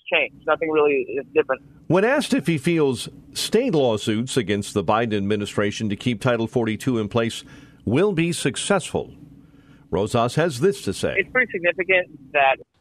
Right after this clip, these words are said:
Speaker 1: the lawsuits were able to go forward, uh, in the first place. Um, it,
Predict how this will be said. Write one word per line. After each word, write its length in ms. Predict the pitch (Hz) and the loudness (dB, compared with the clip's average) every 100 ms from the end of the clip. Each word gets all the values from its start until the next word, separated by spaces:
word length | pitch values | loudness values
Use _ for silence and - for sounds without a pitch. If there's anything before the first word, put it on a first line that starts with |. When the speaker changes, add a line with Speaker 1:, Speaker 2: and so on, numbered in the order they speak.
| - | -2
Speaker 1:
the 100 | 139 | 0
lawsuits 420 | 127 127 - 135 | 2 2 0 -6
were 180 | 131 127 | 0 0
able 200 | 127 120 | 0 -4
to 80 | 117 - | -8 -4
go 140 | 113 - | -4 -4
forward, 400 | - 117 143 180 - - 131 | -6 -2 0 0 -4 -8 -4
uh, 60 | |
in 140 | 127 147 | -4 -4
the 60 | |
first 220 | 143 156 - | -2 -2 2
place. 220 | 175 185 _ - - | 0 0 _ -16 0
Um, 240 | 131 123 120 | 4 4 2
it, 140 | - | -8